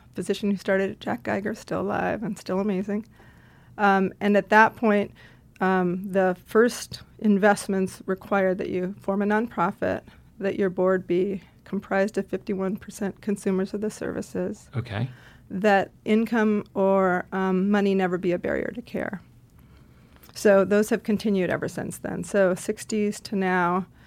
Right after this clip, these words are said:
Speaker 1: we had two health centers, and now we have fourteen hundred nationwide, serving twenty-eight million people.
Speaker 2: So this idea that, not this idea, but this sort of, yeah, this, this idea that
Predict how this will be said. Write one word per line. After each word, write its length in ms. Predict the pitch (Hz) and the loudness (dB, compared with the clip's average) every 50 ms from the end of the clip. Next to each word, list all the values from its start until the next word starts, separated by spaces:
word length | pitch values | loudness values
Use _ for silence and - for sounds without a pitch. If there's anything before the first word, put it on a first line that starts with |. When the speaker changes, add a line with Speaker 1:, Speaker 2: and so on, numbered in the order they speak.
| - - - - - - | -20 -20 -20 -20 -12 -6
Speaker 1:
we 100 | - 190 | -4 -4
had 300 | 180 160 196 180 175 170 | -2 -2 -2 -2 -2 -4
two 180 | - - - 220 | -4 -4 -4 -2
health 200 | 190 220 202 - | -2 -2 -4 -4
centers, 280 | - 220 202 196 190 | -2 0 0 0 0
and 160 | - 202 196 196 | 0 0 0 2
now 140 | 190 185 | 0 0
we 80 | 185 202 | 0 0
have 180 | 185 202 175 - | 0 -2 -4 -6
fourteen 520 | - - - 185 180 - - - 196 196 | -8 -4 -2 -2 -2 -2 -2 -4 -2 -2
hundred 300 | 185 220 202 190 180 170 | -2 -2 -2 -2 -2 -2
nationwide, 920 | 196 180 165 196 - - 180 175 175 185 180 175 175 180 180 185 - - - | -2 -2 -4 -4 -6 -4 -4 -4 -2 -2 -2 0 0 -2 -2 -4 -6 -12 -12
serving 440 | - - 185 180 175 185 180 175 175 | -6 -2 -2 -2 0 -2 -2 -2 -4
twenty-eight 360 | - - 196 190 185 - - | -2 -2 -2 0 0 -2 -4
million 300 | - 214 196 196 202 202 | -6 -6 -6 -6 -6 -6
people. 460 | - 202 170 - - - - - 170 - - - - - - - - - - - - - - - - - - | -6 -6 -6 -6 -6 -10 -10 -10 -12 -16 -20 -20 -20 -20 -20 -20 -20 -20 -20 -20 -20 -20 -20 -20 -20 -20 -20
Speaker 2:
So 440 | - - - 185 196 185 180 - - - - _ - - - - _ - - - - - - - - - | -14 -6 -2 0 2 2 0 -2 -4 -12 -20 _ -20 -20 -20 -20 _ -20 -20 -20 -20 -20 -20 -20 -14 -8
this 300 | 277 147 147 156 - - | -4 -2 -2 -2 -2 -2
idea 800 | 180 175 156 160 156 120 123 131 143 156 151 127 110 110 104 101 - | -2 0 0 0 0 0 2 2 4 6 6 6 6 4 2 -2 0
that, 560 | 117 110 107 107 107 104 104 104 101 - - - - - - | 0 0 2 0 0 0 -2 -2 -4 -6 -10 -16 -16 -14 -12
not 160 | 131 139 143 127 | -10 -10 -8 -8
this 140 | 127 110 - | -8 -8 -8
idea, 480 | 104 101 92 - 123 123 110 101 98 98 | -8 -8 -4 0 2 2 2 2 0 -4
but 140 | 104 104 - | -6 -6 -6
this 140 | 104 98 | -8 -10
sort 220 | - - 117 107 98 | -10 -8 -8 -8 -6
of, 160 | 98 92 90 - - - - _ _ - - - - - - - - - | -8 -10 -12 -14 -20 -20 -20 _ _ -20 -20 -20 -20 -20 -20 -20 -18 -14
yeah, 120 | - 107 107 | -12 -12 -10
this, 160 | 98 98 - - | -10 -12 -14 -16
this 220 | - - - - | -18 -16 -12 -10
idea 320 | 110 101 - - 107 98 | -10 -8 -8 -8 -8 -6
that 160 | 92 92 82 | -6 -8 -10